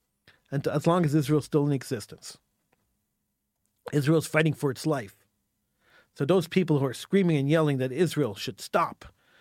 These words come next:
calling for a ceasefire to allow Hamas to rearm themselves, are just working towards the destruction and the annihilation of the Jewish people. It is very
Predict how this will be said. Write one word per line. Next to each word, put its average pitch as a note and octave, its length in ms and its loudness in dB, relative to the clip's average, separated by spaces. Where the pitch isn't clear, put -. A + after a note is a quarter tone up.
calling F#3 260 2
for E3 160 0
a B2 40 -4
ceasefire D3+ 760 -2
to F3 100 2
allow E3+ 200 4
Hamas E3 420 0
to D3+ 100 -2
rearm E3 480 2
themselves, - 640 -4
are D3 120 -2
just E3 260 0
working D#3 400 2
towards C#3 300 -2
the C3 100 -4
destruction C#3+ 540 -4
and A2+ 140 -8
the C3 120 -4
annihilation C#3 540 0
of A2+ 60 -6
the G#2 60 -14
Jewish B2+ 280 -10
people. - 360 -14
It E3 160 0
is D3+ 180 0
very D#3 400 2